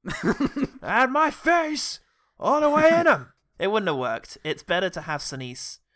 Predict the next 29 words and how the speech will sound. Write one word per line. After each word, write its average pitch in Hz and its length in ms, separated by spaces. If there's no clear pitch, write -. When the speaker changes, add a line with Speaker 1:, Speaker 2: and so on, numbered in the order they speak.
Speaker 2:
as 131 160
this 139 160
really 143 380
cold, 123 760
s-, - 300
kind 127 240
Speaker 1:
Yeah. 120 40
Speaker 2:
of - 120
clinical 131 760
guy 110 380
to - 160
be 120 80
a 110 80
great 135 400
counterbalance. 107 960
But - 180
also, 220 360
the 180 120
righteous 165 840
anger 156 460
he 131 100
brings 135 280
into 131 180
that 123 160
scene 120 400
where 113 140
he 135 100
just, 131 260
Speaker 1:
Yeah. 107 200